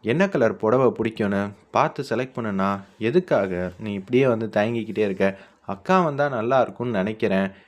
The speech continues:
என் கல்யாணத்துக்கு புடவை எடுக்கிறதுல அக்காவும் இருந்தா சந்தோஷமா இருக்கும்னு தான் யோசிக்கிறேன்னு சொன்னோன்னே, ஃபோன் அடிச்சிடுறாங்க அந்த இடத்துல. நம்ம வர்ஷினி உடனே, "என்ன ஆச்சு? நீ வாக்கா,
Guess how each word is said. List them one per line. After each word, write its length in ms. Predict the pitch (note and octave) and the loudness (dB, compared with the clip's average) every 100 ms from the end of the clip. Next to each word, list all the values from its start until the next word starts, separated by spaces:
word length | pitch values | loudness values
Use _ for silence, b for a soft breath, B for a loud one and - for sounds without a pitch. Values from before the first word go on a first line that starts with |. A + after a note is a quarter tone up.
| _ | _
என் 220 | G#2+ A2+ | 0 0
கல்யாணத்துக்கு 760 | - G2+ D3 F#3 C#3+ G#2 F#2+ F#2+ G2+ G#2 | 2 0 2 2 0 -4 -2 0 0 -2
புடவை 280 | - A2 C#3 | 0 4 4
எடுக்கிறதுல 480 | A#2 A2+ G2+ F#2 F#2 E2+ | 2 0 -4 -2 -2 0
அக்காவும் 500 | F2 F2+ C3+ C3 C#3 | -4 0 4 4 4
இருந்தா 280 | G#2+ G2+ G2 G#2 | 2 4 2 2
சந்தோஷமா 540 | F#2 G#2+ B2 B2 B2 A#2+ | -2 2 2 2 0 -2
இருக்கும்னு 320 | G2+ F2+ F#2 | -2 -6 -6
தான் 140 | A2+ | -2
யோசிக்கிறேன்னு 580 | A2+ A#2 G#2+ G2 G2 G2+ | -2 -4 -4 -4 -4 -4
சொன்னோன்னே, 300 | G2+ F2+ G2+ B B B B | -4 0 -2 B B B B
ஃபோன் 240 | _ E3+ F3+ | _ 2 2
அடிச்சிடுறாங்க 540 | B2 - F2+ E2+ F2 B2 | 2 0 0 0 0 -2
அந்த 160 | B2 | 0
இடத்துல. 280 | A2 F#2+ G2 F#2+ F#2+ b b b | -2 0 0 0 -2 b b b
நம்ம 200 | B2+ D#3+ F#3+ | -2 2 4
வர்ஷினி 380 | F3+ - C#3 B2+ - | 2 0 -2 -4 -2
உடனே, 360 | A2+ B2 A#2+ A2 b b b _ - | -2 0 0 -4 b b b _ -4
"என்ன 180 | C3 G#3+ | 0 2
ஆச்சு? 340 | F#3+ C3+ A#2+ A2+ A2 - | 2 2 -2 -4 -4 -8
நீ 120 | G#2+ | -4
வாக்கா, 480 | G2 G2+ E3 - A#2+ | 0 2 2 2 2